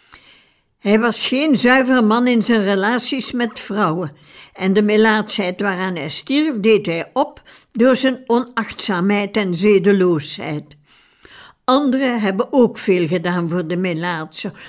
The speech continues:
onze eigen predikanten, regeringsartsen enzovoort, maar nooit met het katholieke idee van er eeuwig leven mee te verdienen." Einde citaat.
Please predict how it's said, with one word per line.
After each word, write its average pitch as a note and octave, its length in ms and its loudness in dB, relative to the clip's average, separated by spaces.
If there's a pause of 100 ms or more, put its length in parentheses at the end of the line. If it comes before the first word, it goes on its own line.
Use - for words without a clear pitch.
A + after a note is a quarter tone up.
(140)
onze A#3 300 2
eigen A#3 480 2
predikanten, E3+ 920 -4 (160)
regeringsartsen A3 1300 0
enzovoort, G#3 1000 0
maar E3+ 280 -2
nooit B3 420 2
met A#3+ 260 0
het A#3 140 -2
katholieke G#3+ 680 -2
idee F#3 560 -2 (340)
van F#3+ 240 -4
er E3 160 -6 (140)
eeuwig B3+ 400 -2
leven F3 640 2 (260)
mee F3+ 260 -2
te D#3+ 160 -6
verdienen." D#3 720 -6 (880)
Einde F3+ 300 -8
citaat. D#3 640 -10